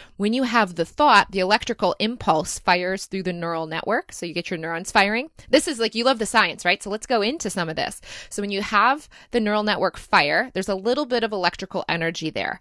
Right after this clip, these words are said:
but there's more energy in the electromagnetic field. Now, what you're doing after you make the thought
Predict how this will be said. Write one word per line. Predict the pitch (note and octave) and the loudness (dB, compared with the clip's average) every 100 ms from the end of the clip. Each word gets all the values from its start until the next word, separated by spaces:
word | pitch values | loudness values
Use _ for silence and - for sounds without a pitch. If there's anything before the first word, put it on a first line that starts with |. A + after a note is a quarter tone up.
| - - _ | -14 -20 _
but | G#3 - | -4 0
there's | G3+ F#3+ G3 | 2 2 -2
more | F#3+ G#3+ A#3+ | -4 0 2
energy | A#3 G#3 F#3 F#3+ | 2 2 -2 -4
in | - F3 | -6 -4
the | E3+ | 0
electromagnetic | E3+ F3 F#3+ F3 E3+ E3 E3 D#3 D#3 | 0 0 0 0 -2 -2 -2 -2 -4
field. | - - C4+ B3 D3 A#2+ - | -8 -4 0 2 2 -2 0
Now, | F#3 F3 - - _ | 0 0 -6 -20 _
what | F3+ F#3 B3 - | -6 2 2 2
you're | C4 A#3+ | -4 -6
doing | G3 A3+ A#3+ G#3 | -6 -4 -2 0
after | F#3 F3+ - | 0 0 -4
you | F#3+ | -4
make | F3+ F3 | -2 -2
the | - | -4
thought | - - C4+ G#3 A3+ | -6 2 4 4 2